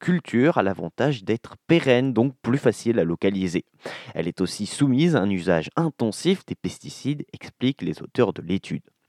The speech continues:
Ils ont choisi de travailler sur l'association avec les leucémies, des cancers, des tissus responsables de formation, de la formation du sang, car on avait besoin d'une population large,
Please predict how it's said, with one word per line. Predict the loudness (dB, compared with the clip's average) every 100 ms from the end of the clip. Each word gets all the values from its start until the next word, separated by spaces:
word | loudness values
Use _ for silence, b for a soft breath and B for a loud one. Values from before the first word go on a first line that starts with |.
| _ _ _ _ -12 2
Ils | 4 6
ont | 4
choisi | 4 2 2 0
de | -4
travailler | -4 -2 -2 0 -2
sur | -2
l'association | -4 -2 -2 2 0 0 -4 B B B B
avec | -2 -2 -6 -8
les | -2
leucémies, | 2 2 4 2 4 4 2
des | -2 -6
cancers, | 2 2 2 0 0 0
des | -4
tissus | -8 -4 0
responsables | 0 -2 -4 -2 2 2 2 -6
de |
formation, | -4 -2 -2 -6 -6 -6 -6 -10
de | -10
la | -8
formation | -4 -2 0 -2 -6
du | -8
sang, | -2 4 4 2 B B B
car | -2 0
on | 2
avait | 2 2
besoin | 2 2 4 2
d'une | 2 0
population | 0 0 4 2 2 0
large, | 4 4 4 0 -6